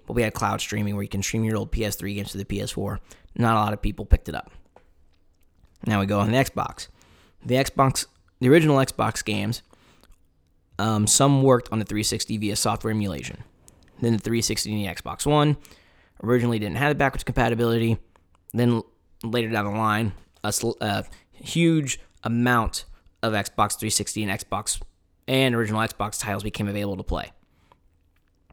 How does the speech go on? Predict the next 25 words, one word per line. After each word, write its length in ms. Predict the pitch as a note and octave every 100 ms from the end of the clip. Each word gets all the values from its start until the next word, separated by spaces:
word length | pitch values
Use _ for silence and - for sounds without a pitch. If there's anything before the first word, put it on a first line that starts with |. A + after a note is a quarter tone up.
| _
But 200 | A#2+ A2+
then, 360 | A2 A2 G#2+ G#2+
you 100 | A2+
know, 140 | G2+
actually, 440 | F2+ B2 - A2+ A2+
they 120 | A2
just 160 | G2+ A2
announced 260 | G2+ -
during 180 | G#2+ G2+
E 100 | G2+
three, 420 | - E3 E3 D3+ - - -
no 140 | B2+
more 160 | C3 B2
games 240 | A2+ A#2
will 60 | G#2+
be 100 | G#2+
coming 220 | A2 G#2+
to 80 | G2+
the 60 | G2+
backwards 260 | G2+ -
compatibility 600 | - G2+ F2+ F2 F2+ C2+
list, 280 | D2+ F#2+ -
which 160 | - C4+
is 100 | B3
fine. 300 | F#3+ -